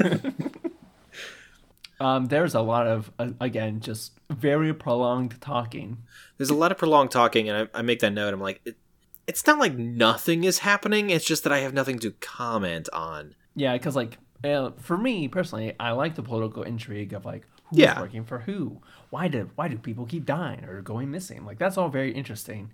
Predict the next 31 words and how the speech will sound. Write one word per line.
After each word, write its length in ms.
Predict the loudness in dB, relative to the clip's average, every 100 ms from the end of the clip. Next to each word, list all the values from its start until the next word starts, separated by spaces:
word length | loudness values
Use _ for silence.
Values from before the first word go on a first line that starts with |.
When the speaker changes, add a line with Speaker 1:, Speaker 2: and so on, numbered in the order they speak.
| _
Speaker 1:
Mm-hmm. 320 | -4 -2 -4 -8 _
Speaker 2:
The 120 | -4 -4
scenes 680 | -2 -6 -6 -4 -2 -4 -6
themselves 540 | -8 -2 -2 -2 -4
are 40 | -6
just 200 | -6 -8
very 880 | -10 -6 -4 -2 -2 -2 -2 -2
drawn 560 | -4 -4 -4 -4 -6 -8
out. 540 | -10 -12 -10 -10 -10
Speaker 1:
Yes. 580 | -10 -4 -2 -2 -4 -10 -14 -20 -20 -20 -20 _ _
Speaker 2:
Oh, 160 | 2 2
this 140 | 2
is 80 | 2
also 240 | 2 2 -2
the 80 |
point 180 | -4 -2
where 120 | 2
I 80 | 2
note 280 | 2 0 0
that, 220 | -2 -2
like, 320 | -4 -6 -8 -14
<laughs> 60 | -20 -20 -20 _
I 140 | -2
thought 200 | 2 2
this 160 | 2 -2
was 160 | -4 -2
the 80 |
return 320 | -4 -4 -4 -4
of 100 | -2
the 140 | -2
Daleks. 680 | -2 -2 -2 -2 -4 -10